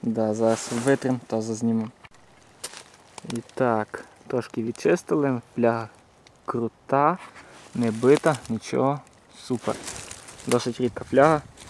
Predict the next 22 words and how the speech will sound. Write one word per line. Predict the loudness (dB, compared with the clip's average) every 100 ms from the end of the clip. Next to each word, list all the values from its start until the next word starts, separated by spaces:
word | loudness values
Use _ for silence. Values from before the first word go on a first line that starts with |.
| -20 -8
Це | 0 0
вже | 2 0 -2 -2 -2
в |
нашій | -2 -2 -4 -6 -10 -16 -16 -14 -6
історії | -6 2 6 6 6 0
третя | 2 4 4 0
фляга. | 0 -2 -2 -10 -16 -18 -14 -6
Першу | 2 2 2 2
я | 2
знайшов | 2 -2 -4
биту, | 2 2 2 2 0
друга | 0 0
була | 2 0 0
ціла, | 2 4 4 2 -2
яку | -2 0
ви | 4
бачили | 6 6 2
не | 0
так | 0 2
давно. | 0 2 2 0 -4 -20 -20 -20 -20 -18 -20 -20 -12
І | -2 2 4
ось | 4 2